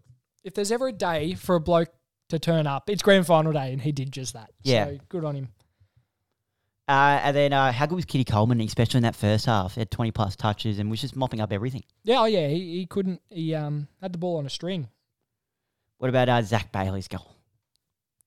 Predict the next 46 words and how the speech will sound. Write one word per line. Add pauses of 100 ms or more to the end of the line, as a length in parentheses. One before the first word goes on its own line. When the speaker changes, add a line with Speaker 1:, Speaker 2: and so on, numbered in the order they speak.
(280)
Speaker 1:
Good
goal. (120)
Speaker 2:
The
banana.
Speaker 1:
Very
good
goal. (380)
Speaker 2:
Oh, (100)
is
that
one
of
the
best
goals
we've
seen
in
the
granny,
nearly? (160)
Speaker 1:
Yeah. (420)
Speaker 2:
It's
up
there.
Speaker 1:
It's,
it's
gotta
be
up
there.
Speaker 2:
It's
definitely
up
there. (580)
Speaker 1:
What
do
you
reckon
the
best
goal
in
the
grand
final